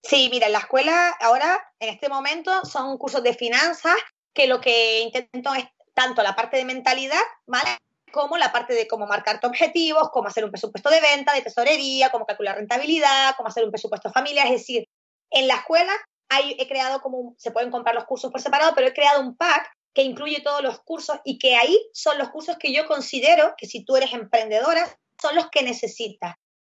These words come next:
Son cursos súper prácticos, directos, sin tecnicismo, con los Excel para descargar. Yo abro Excel y voy explicando el paso a paso de mi negocio, porque lo que quiero es que sea algo que te facilite la vida, te la haga fácil, no te la complique, ¿no? Entonces,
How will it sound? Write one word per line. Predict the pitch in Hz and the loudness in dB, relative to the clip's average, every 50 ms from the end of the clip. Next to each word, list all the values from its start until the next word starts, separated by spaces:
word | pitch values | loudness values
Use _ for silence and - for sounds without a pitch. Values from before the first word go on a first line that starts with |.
| _ _ _ | _ _ _
Son | - - 330 320 349 339 - _ | 0 4 4 4 4 0 -6 _
cursos | - 320 285 - - - 233 220 196 - _ _ _ | -6 -6 -6 -6 -2 0 0 0 0 -4 _ _ _
súper | - - 392 370 320 302 262 - | -4 -2 0 2 2 2 2 2
prácticos, | 294 294 294 294 - 294 285 - 285 285 277 277 | 0 0 0 0 -2 -8 -6 -2 -2 -2 -2 -4
directos, | 262 254 254 247 285 302 294 - _ - 285 285 294 294 294 - - _ | -6 -2 0 0 0 0 -2 -4 _ 0 2 4 2 2 0 -6 -16 _
sin | _ - 302 262 247 | _ -10 -8 -4 0
tecnicismo, | 269 247 247 247 247 - - 294 294 294 277 285 285 277 285 277 269 - | 0 0 0 0 -4 -8 -8 -6 -8 -8 -6 -6 -2 0 0 0 0 2
con | 269 254 240 240 | 2 2 4 4
los | 233 233 226 | 4 4 4
Excel | 254 254 247 - - 269 254 | 2 -2 -2 -4 -6 -4 -2
para | 254 254 240 247 | 0 0 2 0
descargar. | 240 - - 233 233 240 262 269 269 277 277 277 269 - - - - | 0 0 0 0 0 0 2 2 4 4 4 2 0 -2 -10 -16 -12
Yo | - - 262 262 269 | 0 4 6 6 8
abro | 262 254 262 254 247 254 | 6 6 4 2 2 2
Excel | 277 285 - - 262 254 | 2 2 0 -2 -4 -2
y | 247 | -2
voy | 247 247 262 | -2 -2 -2
explicando | 247 247 247 247 - 247 247 240 233 | -4 -6 -8 -2 0 0 0 0 -2
el | 233 | -4
paso | 240 240 - 240 | -6 -8 -6 -6
a | |
paso | - - - 262 | -6 -4 -4 -2
de | 240 233 226 | -2 -2 -2
mi | 226 226 | -2 -4
negocio, | 226 226 240 269 294 285 - - 294 269 | -4 0 2 4 2 2 2 0 -2 -2
porque | 254 254 - 247 | -2 -2 -2 0
lo | 247 240 - | 0 2 2
que | 240 247 240 | 2 0 0
quiero | - 285 294 320 330 | 0 0 2 2 2
es | 330 | 0
que | 311 | -2
sea | - - 302 294 294 302 294 - - - | -4 -2 2 2 4 2 2 0 -2 0
algo | 277 285 294 302 302 - 330 330 | 2 2 2 2 0 -2 -6 -4
que | - 294 | -4 -4
te | 262 - 233 - | -4 -4 -6 -6
facilite | - 240 - - 233 220 226 220 233 - 277 254 | -6 -6 -4 -4 -4 -4 -4 -6 -4 0 2 2
la | 220 214 | 2 2
vida, | 240 254 247 240 254 330 - _ _ _ _ | 0 0 2 2 2 0 -2 _ _ _ _
te | - 247 233 | 2 2 4
la | 226 | 4
haga | 233 269 262 254 | 4 2 2 2
fácil, | - 247 269 262 - 254 220 | 0 -2 -2 -4 -8 -12 -12
no | 220 226 | -8 -6
te | 240 233 | -4 -4
la | 240 240 | -4 -4
complique, | 247 220 196 _ 233 240 247 247 - 196 185 | -6 -8 -8 _ -14 -14 -14 -12 -10 -10 -8
¿no? | 202 233 262 | -8 -8 -8
Entonces, | 240 220 - 220 220 214 - - 247 233 | -8 -8 -8 -10 -10 -6 0 2 2 2